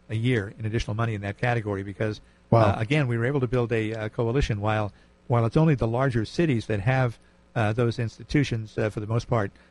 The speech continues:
Speaker 1: having
Speaker 2: Mm-hmm.
Speaker 1: colleges, having hospitals, and, uh, uh, and having private universities, uh, the, uh, the state partially reimburses them for the revenue not collected. But,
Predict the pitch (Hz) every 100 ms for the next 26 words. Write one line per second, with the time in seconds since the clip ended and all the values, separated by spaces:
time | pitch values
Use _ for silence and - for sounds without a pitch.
0 | _ 156 131 147 170 117 113 113 104 107
1 | 98 110 113 - 107 98 - 110 98 101
2 | 104 101 98 _ _ _ _ - 98 101
3 | 110 104 110 104 117 110 107 107 107 151
4 | - 110 98 - _ _ - 110 107 107
5 | - _ _ 113 120 117 110 110 107 104
6 | 123 - 165 160 - _ - 156 - 143
7 | 123 120 117 117 107 107 107 113 104 98
8 | - _ _ - 120 117 110 104 107 123
9 | 139 - 98 143 139